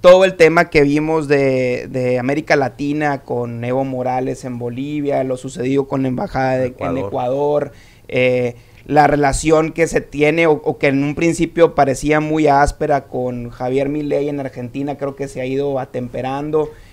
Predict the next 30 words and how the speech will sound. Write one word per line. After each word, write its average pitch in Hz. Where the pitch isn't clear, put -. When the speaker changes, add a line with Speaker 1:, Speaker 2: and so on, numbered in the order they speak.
Speaker 1:
El 151
tema 170
ahora 165
de 156
Venezuela 143
y, 131
y 135
la, 131
eh, 123
unión 156
entre 139
Colombia, 147
México 135
y 127
Brasil 143
para 131
un 131
Speaker 2:
Ujú. 131
Speaker 1:
tema 139
más 139
mediador 143
en 160
el 143
aspecto, 135
creo 143
que 160
también 147
nos 170
indica 143
o, 127